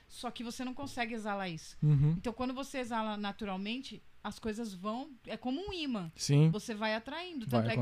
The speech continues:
Speaker 2: acontecendo.
Speaker 1: cara foi bater num lugar, ele não, o lugar tava fechado e ele bateu lá na sua barbearia, barbearia, né?
Speaker 2: Sim. E eu consegui isso aí, graças a isso. Então, eu tô dizendo, eu não faço isso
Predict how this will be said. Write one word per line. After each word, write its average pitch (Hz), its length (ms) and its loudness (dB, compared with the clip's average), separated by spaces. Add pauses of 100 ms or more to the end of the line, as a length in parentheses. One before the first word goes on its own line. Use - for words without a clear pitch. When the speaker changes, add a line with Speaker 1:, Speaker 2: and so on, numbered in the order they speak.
(120)
Speaker 2:
acontecendo. 190 120 -2
Speaker 1:
cara - 300 2 (140)
foi 233 140 -8
bater 233 280 -4
num 240 140 -4
lugar, 240 400 -2
ele 277 160 -8
não, 262 280 -4 (340)
o 247 60 -8
lugar 240 260 -2
tava 247 180 -4
fechado 262 440 -6
e - 20 -6
ele 294 160 -8
bateu 320 340 -6
lá 302 140 -4
na 359 120 -8
sua 349 300 -8
barbearia, 392 480 -12 (140)
barbearia, 262 480 -6
né? 233 100 -4
Speaker 2:
Sim. 143 300 4 (600)
E - 80 2
eu 117 80 8
consegui 151 520 4
isso 196 180 0
aí, 262 340 4 (480)
graças 170 580 10
a 277 140 4
isso. 277 340 8
Então, 139 200 2
eu 170 60 6
tô 196 100 2
dizendo, 170 260 6 (200)
eu 131 80 4
não 156 120 6
faço 226 380 10
isso 226 260 6